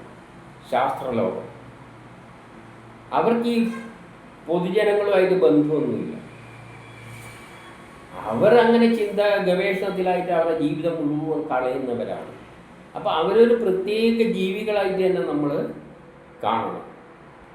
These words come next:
അതുകൊണ്ടാണ് അത്തരം ജനങ്ങളെ സൃഷ്ടിക്കുന്നതിന് പിന്നിലുള്ള പ്രേരക ശക്തികളെല്ലാമാണ് ഈ പരമ്പരയിലൂടെ, അല്ലെ അവരുടെ കോൺട്രിബ്യൂഷനാണ് ഈ പരമ്പരയിലൂടെ പറയുന്നത്. അപ്പം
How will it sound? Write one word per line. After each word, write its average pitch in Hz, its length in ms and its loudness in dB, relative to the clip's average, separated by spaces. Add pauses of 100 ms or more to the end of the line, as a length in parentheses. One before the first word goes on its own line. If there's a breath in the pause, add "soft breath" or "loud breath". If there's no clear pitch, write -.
(640)
അതുകൊണ്ടാണ് 185 600 4 (460)
അത്തരം 240 540 4 (220)
ജനങ്ങളെ 190 600 -2
സൃഷ്ടിക്കുന്നതിന് 185 840 -4 (120)
പിന്നിലുള്ള 165 580 -2 (160)
പ്രേരക 147 380 -4 (140)
ശക്തികളെല്ലാമാണ് 135 1120 -2 (800)
ഈ - 20 -2 (220)
പരമ്പരയിലൂടെ, 139 960 -2 (140)
അല്ലെ 147 180 0 (140)
അവരുടെ 175 380 -2 (120)
കോൺട്രിബ്യൂഷനാണ് 147 920 -2 (240)
ഈ - 20 0 (260)
പരമ്പരയിലൂടെ 117 840 -2 (120)
പറയുന്നത്. 85 540 -8 (880)
അപ്പം 170 180 2